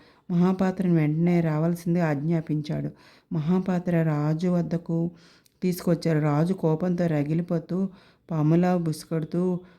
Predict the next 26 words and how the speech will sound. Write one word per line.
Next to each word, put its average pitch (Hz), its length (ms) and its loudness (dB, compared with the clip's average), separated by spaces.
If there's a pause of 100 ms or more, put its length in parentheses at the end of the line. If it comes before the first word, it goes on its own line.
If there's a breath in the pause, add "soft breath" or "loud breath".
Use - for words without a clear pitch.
(160 loud breath)
ఉండడం 170 340 4
చూసి 165 340 -2
రాజు 156 380 0
అన్నాడు, 151 400 2
"నేను 170 300 4
ఈ 170 180 2
స్వామివారి 170 600 -2
మాలలో 156 600 -2 (480 loud breath)
ఒక 196 140 -2
వెంట్రుకను 185 680 4
చూశాను. 156 460 -2 (420 loud breath)
చెప్పు, 165 240 -4
భగవంతునికి 175 800 2
తలపై 160 440 -2
వెంట్రుకలు 170 520 0
ఎప్పుడొచ్చాయి? 165 800 -2 (400 loud breath)
నిజం 156 180 2
చెప్పు, 175 520 0 (340 loud breath)
లేదా 165 340 2
నీవు 170 300 2 (120)
చావు 160 240 0 (100)
చూస్తావు." 151 540 -4 (360 loud breath)
మహాపాత్ర 180 640 0
భయంతో 165 680 0
ప్రార్థించడం 170 720 -2
మా-, 156 200 0